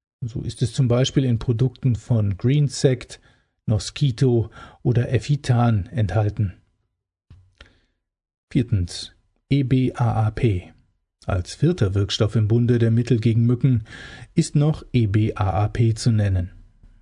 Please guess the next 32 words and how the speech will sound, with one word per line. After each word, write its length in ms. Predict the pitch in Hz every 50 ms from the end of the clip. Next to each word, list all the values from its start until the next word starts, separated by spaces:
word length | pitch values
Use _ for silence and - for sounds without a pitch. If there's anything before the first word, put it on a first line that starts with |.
| _ _ _ _ _ _ _ _ _
Es 160 | - - - -
ist 240 | - - - - -
gut 300 | - 110 107 110 107 -
allergie- 540 | 92 98 95 98 104 104 - 123 127 127 -
und 260 | 107 101 - - -
hautverträglich 840 | 127 131 - - 131 117 113 - 131 120 113 - 127 120 110 - - - - - - - - - -
und 180 | - 151 147 -
ist 240 | 156 160 - -
weniger 480 | - 110 107 104 104 104 131 123 117 98
reizend 460 | 92 92 98 107 107 - - 135 110
für 160 | - - 123
die 140 | 117 135 147
Schleimhäute 720 | - - - 101 92 101 104 104 95 104 110 110 - - 120
und 280 | 117 117 110 - - -
Augen 480 | 110 113 123 117 127 127 120 117 107
wie 80 | 107 110
die 120 | 131 151
vorgenannten 680 | - - - 107 98 92 98 92 90 90 90 - - 110
Mittel, 380 | 107 113 113 - 135 117 104 - - - - - - - _ _ _ _ _
kann 360 | - - - 104 104 110 - -
aber 300 | 123 123 123 131 143 139
in 80 | 139
seiner 320 | 131 143 135 139 143 123 113
Wirksamkeit 720 | 113 110 104 - - 107 104 107 - 117 113 120 - - -
auch 180 | 135 147 -
nicht 320 | 165 170 180 180 - - -
ganz 320 | 110 87 87 90 90 -
mit 160 | - 101 -
den 140 | - 120 117
anderen 500 | 120 117 110 110 107 113 110 123 127 127
Mückenmitteln 760 | 123 123 120 - - 135 131 131 120 - 143 143 165 175 175 - - _ _ -
mithalten. 640 | - 92 87 - - - - 92 95 - - 90